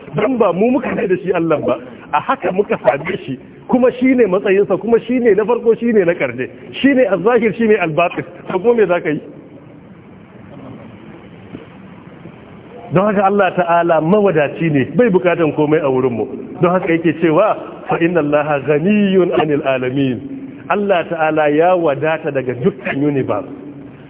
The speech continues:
sammai bakwai, da ƙasai bakwai, da duk abin da ke cikinsu Allah Ta'ala ya wadata. Babu inda yake neman alfarma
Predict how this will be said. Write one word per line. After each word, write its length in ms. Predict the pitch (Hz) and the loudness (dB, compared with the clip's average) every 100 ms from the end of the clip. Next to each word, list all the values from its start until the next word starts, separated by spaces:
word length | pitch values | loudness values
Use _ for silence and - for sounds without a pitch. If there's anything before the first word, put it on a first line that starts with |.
| - - | -20 -4
sammai 400 | 165 139 131 147 | 0 2 2 2
bakwai, 360 | 143 160 151 117 - - - - - - 135 | 2 0 0 -4 -8 -18 -18 -20 -20 -8 0
da 120 | 160 | 0
ƙasai 520 | 165 151 - - 165 151 | 2 -2 -2 0 2 2
bakwai, 360 | 139 - 123 - - - - - | -2 -4 -6 -6 -16 -20 -14 0
da 160 | 147 170 | 0 2
duk 200 | 254 - - | 0 -2 -2
abin 280 | 165 160 175 143 | 0 0 0 -2
da 60 | |
ke 220 | 135 135 143 | -2 -2 -2
cikinsu 320 | 135 156 170 143 | 0 0 0 0
Allah 260 | 139 131 127 | 2 2 0
Ta'ala 360 | 135 127 127 131 | -2 0 2 2
ya 160 | 131 | 2
wadata. 500 | 127 113 113 113 110 - - 127 127 | 0 0 -4 -4 -6 -8 -14 -4 2
Babu 360 | 175 175 151 - | 2 2 -2 -2
inda 300 | - 208 160 | 2 4 4
yake 380 | 160 156 165 135 | 4 4 2 2
neman 440 | 131 143 139 147 - | 4 2 4 2 0
alfarma 640 | - 117 123 131 131 123 | -2 -2 -2 -2 0 -2